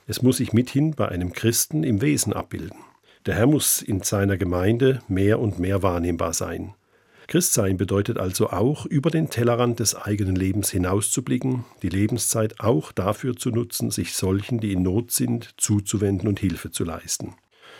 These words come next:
Carpe diem, memento mori. Wenn man einen neugeborenen Menschen betrachtet, weiß man noch nicht, wie sich dieser Mensch entwickeln wird. Welche Stärken wird dieser kleine Mensch ausbilden?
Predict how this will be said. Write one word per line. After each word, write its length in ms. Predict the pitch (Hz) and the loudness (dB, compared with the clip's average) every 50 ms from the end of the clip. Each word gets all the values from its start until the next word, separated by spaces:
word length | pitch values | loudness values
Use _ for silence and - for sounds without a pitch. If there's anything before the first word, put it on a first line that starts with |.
| - - - | -20 -16 -6
Carpe 320 | - 104 107 123 - 113 | -2 -2 -2 0 0 0
diem, 340 | 98 135 156 135 101 87 76 - - - - - - - | 2 4 4 4 4 2 0 -6 -10 -18 -20 -20 -10 -2
memento 460 | - 101 104 110 120 127 123 - 101 | 2 4 6 6 6 6 6 4 2
mori. 460 | 92 101 101 95 85 - 85 - - - - - - - - - - _ _ _ _ | 0 2 0 0 -2 -6 -10 -12 -16 -20 -20 -20 -20 -20 -20 -20 -20 _ _ _ _
Wenn 160 | - 120 127 | 2 4 6
man 140 | 143 135 - | 6 4 4
einen 220 | - 127 120 110 | 4 4 4 6
neugeborenen 680 | 107 117 131 139 131 127 107 110 113 110 104 104 104 101 | 6 6 6 6 4 2 4 4 4 6 6 6 4 4
Menschen 380 | 98 104 110 127 139 - 147 131 | 4 4 4 2 2 2 2 2
betrachtet, 720 | 123 123 - - 117 110 104 - - 110 - - - - - - | 2 0 0 0 0 0 0 -2 -4 -4 -4 -6 -12 -14 -4 0
weiß 260 | 107 104 104 - - | 2 2 2 2 2
man 120 | 107 95 | 0 0
noch 180 | 95 92 - - | 0 0 2 2
nicht, 320 | 107 113 101 - - - | 2 2 2 0 -4 -2
wie 80 | 101 95 | -2 0
sich 180 | - 107 - | 0 -2 -2
dieser 240 | - 104 95 - 104 | -2 -2 0 0 0
Mensch 240 | 92 87 87 92 - | 0 0 -2 -2 -2
entwickeln 460 | - 92 - - 87 - 104 92 85 | -4 -4 -4 -4 -4 -4 -6 -8 -8
wird. 180 | 82 - - - - _ _ _ _ _ - | -10 -12 -14 -16 -20 _ _ _ _ _ -2
Welche 220 | - 139 - 143 | 0 2 2 2
Stärken 400 | 110 - 131 147 156 - 151 123 | 0 2 0 0 2 2 2 2
wird 220 | 110 101 - - | 2 0 0 -2
dieser 180 | 117 104 98 107 | -2 0 0 0
kleine 300 | - 104 92 92 95 90 | 0 0 0 2 2 2
Mensch 240 | 87 92 90 87 - | 0 -2 -4 -2 -2
ausbilden? 580 | - 98 95 - - - 98 98 101 107 107 | -4 -4 -4 -4 -6 -6 -6 -6 -6 -8 -10